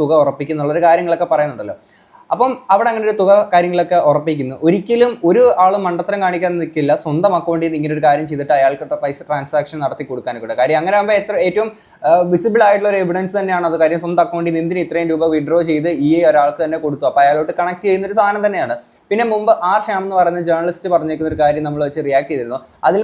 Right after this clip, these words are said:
പറയുന്ന ഒരു കാര്യമുണ്ട്, പൾസർ സുനിയുടെ ഒരു മോഡസ് എന്ന് വെച്ച് കഴിഞ്ഞാൽ പൈസ നേരിട്ട് കയ്യിലാണ് വാങ്ങുന്നത്,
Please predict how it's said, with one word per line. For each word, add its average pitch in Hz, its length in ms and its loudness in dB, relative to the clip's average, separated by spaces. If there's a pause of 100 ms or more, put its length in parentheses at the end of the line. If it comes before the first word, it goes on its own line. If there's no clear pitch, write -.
പറയുന്ന 202 220 2
ഒരു 196 80 -2
കാര്യമുണ്ട്, 170 420 2
പൾസർ 156 320 0
സുനിയുടെ 196 260 -6
ഒരു 185 80 -4
മോഡസ് 170 280 -2
എന്ന് 175 120 -6
വെച്ച് 170 140 -6
കഴിഞ്ഞാൽ 147 240 0 (420)
പൈസ 202 260 2 (180)
നേരിട്ട് 180 360 -2
കയ്യിലാണ് 170 440 2
വാങ്ങുന്നത്, 131 460 0